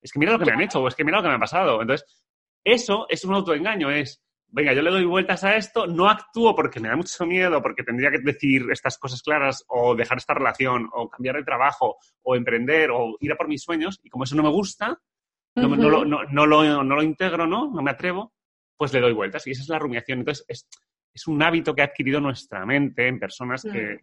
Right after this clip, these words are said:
Speaker 1: aprendimos desde muy pequeños que, bueno, pues que mostrarnos como somos, pues era,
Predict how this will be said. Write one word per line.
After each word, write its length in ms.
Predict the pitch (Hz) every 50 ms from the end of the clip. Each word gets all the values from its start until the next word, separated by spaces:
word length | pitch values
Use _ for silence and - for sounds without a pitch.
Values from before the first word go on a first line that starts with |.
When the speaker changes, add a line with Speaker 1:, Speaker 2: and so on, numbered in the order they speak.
| _ -
Speaker 1:
aprendimos 540 | 104 104 104 110 107 110 123 139 139 127 110
desde 160 | 95 92 98
muy 160 | 95 104 123
pequeños 580 | - 151 123 143 147 139 135 127 131 139 - - _ _ _ _ _ _ _ _ _ _ _ _ _ _ -
que, 260 | - 147 135 131 123
bueno, 280 | 120 143 151 151 165
pues 140 | 165 196 -
que 80 | - 143
mostrarnos 460 | 123 117 - 131 131 131 135 127 -
como 180 | - 135 127 127
somos, 340 | 127 135 131 135 139 135 - -
pues 220 | 123 120 113 -
era, 400 | 120 110 104 101 98 101 104 101